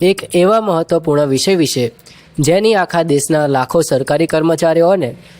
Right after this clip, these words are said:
પેન્શનરો બેસબરીથી રાહ જોઈ રહ્યા છે. હા મિત્રો, આજે આપણે સંપૂર્ણ વિગતવાર ચર્ચા કરીશું આઠમા પગાર પંચ વિશે. આ એક એવો મુદ્દો છે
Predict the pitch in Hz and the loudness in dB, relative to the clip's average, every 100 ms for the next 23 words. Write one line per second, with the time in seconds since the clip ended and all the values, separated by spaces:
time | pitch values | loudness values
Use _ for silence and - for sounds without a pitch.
0 | - 170 190 196 214 214 214 214 175 165 | -6 -2 0 0 2 2 2 2 2 2
1 | 160 139 170 190 143 113 - 131 143 185 | 0 0 0 0 -2 -4 -6 -4 -2 0
2 | 156 135 127 120 113 143 120 - _ _ | 0 0 0 -2 0 -2 -4 -6 _ _
3 | _ - 127 123 117 123 107 _ _ _ | _ -4 -2 -2 -2 -4 -4 _ _ _
4 | _ _ - 156 196 226 220 214 208 156 | _ _ -2 0 2 0 0 0 0 -2
5 | 139 160 165 143 139 139 143 139 127 117 | -2 0 0 0 0 0 -2 0 -2 -2
6 | 131 135 170 139 117 - - - 151 156 | -2 0 0 -2 -4 -8 -20 -8 -2 -2
7 | 156 170 185 135 131 120 131 120 123 120 | 0 -2 0 -2 -2 -2 -4 -2 -4 -2
8 | 135 - - _ - - - 175 214 214 | -2 -4 -16 _ -20 -18 -4 0 2 0
9 | - 170 170 202 170 156 160 160 190 135 | -2 0 2 2 0 0 0 0 -2 -2